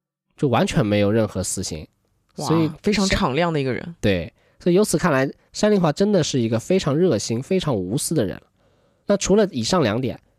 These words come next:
Speaker 1: 还有山林华在感情上面也是非常美满。
Speaker 2: 哇。
Speaker 1: 就山林华在转学的时候，就他刚来爱荷华大学那会儿呢，其实已经结婚了。他和他的妻子感情非常好，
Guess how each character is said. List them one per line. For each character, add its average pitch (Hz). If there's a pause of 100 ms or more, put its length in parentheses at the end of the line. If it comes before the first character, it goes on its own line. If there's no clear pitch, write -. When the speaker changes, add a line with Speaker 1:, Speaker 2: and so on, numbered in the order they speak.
(440)
Speaker 1:
还 180
有 180
山 202
林 175
华 147
在 180 (120)
感 92
情 113
上 180
面 98
也 92
是 107
非 170
常 120
美 95
满。 113 (120)
Speaker 2:
哇。 214 (100)
Speaker 1:
就 180
山 214
林 190
华 160
在 185
转 92
学 101
的 175
时 -
候， - (160)
就 123
他 143
刚 196
来 135
爱 127
荷 123
华 98
大 123
学 -
那 135
会 95
儿 73
呢， 76
其 107
实 139
已 104
经 107
结 82
婚 175
了。 - (640)
他 180
和 170
他 180
的 175
妻 -
子 147
感 82
情 95
非 180
常 113
好， -